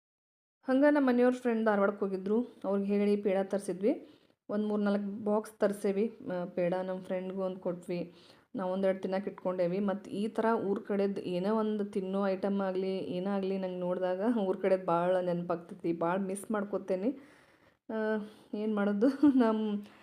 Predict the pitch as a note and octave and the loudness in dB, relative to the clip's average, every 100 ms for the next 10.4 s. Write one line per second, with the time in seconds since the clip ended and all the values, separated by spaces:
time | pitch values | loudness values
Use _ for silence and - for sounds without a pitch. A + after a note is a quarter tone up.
0 | - - G#3+ G#3+ A3+ A3 G#3 G#3 G#3+ G#3 | -20 -10 -4 0 4 4 4 4 4 2
1 | G3+ G3+ A3 C#4+ - - - F#3 F#3+ F#3 | 2 2 4 2 -2 -18 -12 -10 -6 -6
2 | F#3 F#3 F3+ F3+ F#3+ G3 - - F#3+ G3 | -6 -4 -6 -4 -4 -4 -6 -8 -8 -4
3 | F#3+ F#3+ G3+ G3 - F3 G#3+ G#3+ G3 A3 | -4 -2 -2 -4 -6 -4 -4 -4 -4 -2
4 | B3+ - _ - F#3 F3+ G#3+ A#3+ G#3+ A3 | -4 -10 _ -12 -4 -2 0 0 0 2
5 | G#3+ G#3 G3+ G3 G3 F#3 F#3 F3+ F#3 - | 2 0 0 -2 -2 -4 -2 -4 -4 -2
6 | G3+ - F#3+ G3 F#3 F#3 F#3 E3+ F3 F3+ | -2 -2 -8 -6 -8 -8 -6 -6 -4 -6
7 | F3+ F3+ E3+ F3 F3 E3 E3 E3+ D#3 B3 | -2 -2 -2 -4 -4 -6 -6 -8 -6 -8
8 | - _ _ _ _ B3+ B3 C#4 C4 C4 | -10 _ _ _ _ 0 2 4 2 2
9 | C4 B3+ B3+ B3+ A3+ A3 A3 G#3+ - G#3+ | 4 4 6 4 4 2 0 -2 -2 -2
10 | G3+ G#3 G3+ | 0 2 2